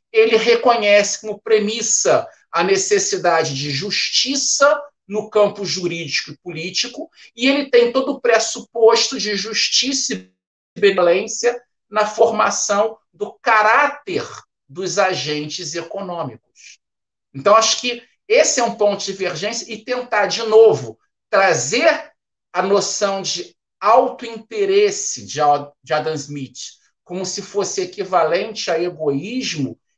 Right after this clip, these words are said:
e Ayn Rand, em primeiro lugar, é desconhecer o, a crítica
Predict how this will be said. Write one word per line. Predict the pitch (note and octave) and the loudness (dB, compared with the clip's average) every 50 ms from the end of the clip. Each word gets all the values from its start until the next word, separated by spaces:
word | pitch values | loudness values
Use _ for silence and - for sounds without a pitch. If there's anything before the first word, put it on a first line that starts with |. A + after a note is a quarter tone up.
| _ _ | _ _
e | - | -4
Ayn | D3+ D3+ D3+ C3+ | -4 -2 0 0
Rand, | C3 D3+ F3 G3 A3+ A#3+ G#3+ | 2 4 4 4 4 4 0
em | - - - | -4 -8 -8
primeiro | - G#3 A3 A#3+ - B3+ | -4 0 0 0 2 0
lugar, | B3+ A#3+ A3 F#3+ D#3 A#2 - - - | 2 4 4 4 4 2 0 -4 -8
é | - C#3+ C#3 | -10 -8 -6
desconhecer | C3+ - - - - - G#3+ G#3+ G#3 F#3+ F3+ - - - G#3+ A3 | -4 -4 -4 -4 -2 0 0 0 0 -2 -2 -2 -2 0 0 0
o, | A#3+ A#3 - - - | 0 -2 -6 -8 -10
a | F#3 | -10
crítica | F3+ - - - C4+ C#4 D4 D4 - - - C#4 - - D4+ D#4 - | -10 -10 -10 -8 -6 -6 -6 -4 -4 -4 -4 -4 -4 -2 -2 -2 -2